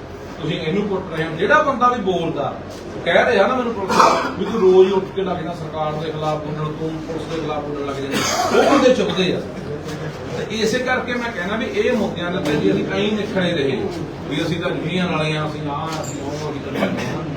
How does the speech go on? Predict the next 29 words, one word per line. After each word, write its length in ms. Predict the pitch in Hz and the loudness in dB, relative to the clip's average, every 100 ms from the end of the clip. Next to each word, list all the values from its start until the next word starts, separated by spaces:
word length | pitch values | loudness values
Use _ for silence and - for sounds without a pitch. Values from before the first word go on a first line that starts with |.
| - 135 | -8 -8
ਤਾਂ 120 | 170 | -4
ਇਹ 120 | 180 | -2
ਸਾਰਿਆਂ 420 | 165 151 - 180 180 | -2 -2 -2 0 0
ਨੂੰ 80 | 180 | 0
ਇਹਨਾਂ 180 | 180 | 0
ਨੇ 60 | 180 | 0
ਇਕੱਲੇ 300 | - 151 156 | -2 -6 -6
ਇਕੱਲੇ 240 | 156 156 | -6 -6
ਨਿਖੇੜ 540 | 165 139 135 127 127 - | -6 -6 -2 0 0 -2
ਕੇ, 180 | - 147 - 170 | -6 -8 -10 -4
ਹੁਣ 140 | 214 | -2
ਤੁਸੀਂ 160 | 214 214 | 0 0
ਕਹਿੰਦੇ 280 | 208 214 226 | 0 0 0
ਵੀ 100 | 220 - | 0 -4
ਆਹ 120 | 165 | -6
ਇਨਸਾਫ 480 | 165 151 147 - - | -6 -4 -2 0 0
ਨਹੀਂ 100 | 131 | -4
ਮਿਲਦਾ, 380 | 123 120 - - - 202 | -4 -6 -6 -6 -6 -4
ਕਿੱਥੋਂ 320 | 208 214 220 | 0 2 2
ਇਨਸਾਫ 300 | 202 202 202 | 4 2 2
ਮਿਲ 200 | 196 160 | 0 0
ਜੂਗਾ? 320 | 190 185 180 180 - - - - - - - 190 | -2 -2 -6 -8 -10 -10 -10 -10 -10 -10 -8 2
ਤੁਸੀਂ 160 | 208 | 2
ਦੇਖ 220 | 180 180 | 2 -2
ਲਓ, 320 | 190 214 220 156 - - - | 0 0 0 -2 -10 -12 -10
ਜਿਹਨੇ, 480 | 151 - 190 240 247 | -6 -2 0 2 0
ਜਿਹਨੇ 520 | 160 185 220 233 233 | -2 -2 -2 0 -2
ਮਤਲਬ 460 | - 175 202 185 185 | -2 -6 -8 -6 -4
ਕਿ 200 | 196 196 | -2 0